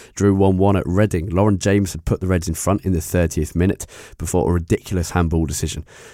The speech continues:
Uh, it had hit Katie Zellem's chest in the penalty area,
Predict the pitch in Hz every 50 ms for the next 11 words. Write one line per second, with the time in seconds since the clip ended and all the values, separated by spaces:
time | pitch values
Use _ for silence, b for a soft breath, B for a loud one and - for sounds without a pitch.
0 | B B _ 71 73 73 64 - 78 78 78 - - - - - 117 - - -
1 | - - 104 98 101 - 92 85 92 90 90 85 78 - - - 95 95 - -
2 | - 92 87 82 - 87 87 82 - 82 82 87 90 95 92